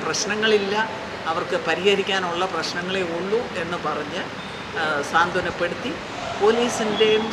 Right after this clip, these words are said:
സൈക്കോളജിസ്റ്റിൻ്റെയും കൂടെ കൂട്ടായ സഹകരണത്തോടു കൂടെ ഇവിടെ രണ്ട് മൂന്ന് കേസുകൾ ഇന്ന് സോൾവ് ചെയ്യാൻ സാധിച്ചിട്ടുണ്ട്, സമാധാനപ്പെടുത്തി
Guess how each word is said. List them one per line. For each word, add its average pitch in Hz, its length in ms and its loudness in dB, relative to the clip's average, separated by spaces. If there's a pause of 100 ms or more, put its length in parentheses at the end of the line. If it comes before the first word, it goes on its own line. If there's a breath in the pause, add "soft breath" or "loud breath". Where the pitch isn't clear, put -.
സൈക്കോളജിസ്റ്റിൻ്റെയും 202 1040 2 (100)
കൂടെ 214 240 2 (220)
കൂട്ടായ 185 340 0 (160)
സഹകരണത്തോടു 165 880 -2
കൂടെ 226 160 -2 (580)
ഇവിടെ 160 240 0 (240)
രണ്ട് 160 240 -4
മൂന്ന് 160 240 -8
കേസുകൾ 156 380 -2 (640)
ഇന്ന് 160 200 -2 (280)
സോൾവ് 175 300 4
ചെയ്യാൻ 160 200 0 (120)
സാധിച്ചിട്ടുണ്ട്, 151 800 -2 (220)
സമാധാനപ്പെടുത്തി 170 840 -2